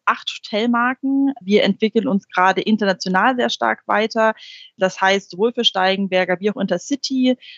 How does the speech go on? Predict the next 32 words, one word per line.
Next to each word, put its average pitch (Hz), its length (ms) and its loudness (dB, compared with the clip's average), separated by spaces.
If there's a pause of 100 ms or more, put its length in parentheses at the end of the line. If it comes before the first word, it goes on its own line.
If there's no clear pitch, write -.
(120)
Wir 196 240 -2
entwickeln 202 480 -4
uns 190 400 -2
in 175 340 -2
neue 160 260 2
Märkte. 202 480 0
Das 180 140 -2
heißt, 180 100 -6
es 165 80 -14
kommen 175 160 -4
auch 165 100 -4
neue 170 180 2
Länder 202 340 4
dazu. 202 800 0
Auch 170 280 2
viele 180 600 2
Destinationen, 185 720 -2
die 175 120 -8
vor - 100 -2
allen 170 100 2
Dingen 175 160 -4
Resort-Hotel 202 640 0 (320)
relevant 202 540 2
sind 202 220 -8
sozusagen, 190 480 -4
wo 190 40 -14
man 185 140 -10
eben 185 160 -8
auch 185 120 -6
Urlaub 233 340 -2
machen 202 260 -6
kann. 202 380 -4